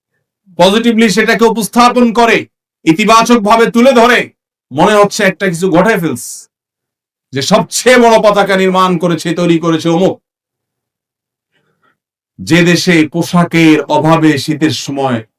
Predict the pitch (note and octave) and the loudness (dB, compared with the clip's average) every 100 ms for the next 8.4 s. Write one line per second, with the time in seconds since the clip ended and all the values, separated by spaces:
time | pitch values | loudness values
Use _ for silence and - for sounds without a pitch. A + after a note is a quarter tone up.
0 | _ _ - D#3+ G#3+ G3 E3+ D#3 C3+ C3 | _ _ -6 -4 -2 -2 -2 -2 -2 -2
1 | D3+ D#3 - - - _ _ _ - F#3+ | 2 0 -2 -12 -18 _ _ _ -2 0
2 | G#3+ A#3+ A#3+ A#3 G#3+ G#3 G#3 G3+ A3+ F#3+ | 2 2 4 2 2 -2 -2 -2 -2 -2
3 | A#3+ A#3+ A#3 A#3 - _ _ _ _ - | 0 2 2 2 0 _ _ _ _ -2
4 | F#3+ F#3+ E3 F#3 G3 D#3 - _ _ _ | 0 0 0 2 2 2 -4 _ _ _
5 | - E3+ - F3 D#3+ F3+ F#3 F3 D#3 B2 | -2 -2 0 -2 0 0 0 0 -4 -4
6 | _ _ _ - F#3 F3+ F3 E3+ E3 C#3 | _ _ _ -2 0 0 0 0 0 -2
7 | C3 C#3+ C#3+ C3+ C3 C3 B2 A2+ G#2+ A#2 | -4 -4 -6 -4 -4 -4 -8 -8 -8 -6
8 | A2 A2+ G2+ F2 | -6 -6 -8 -14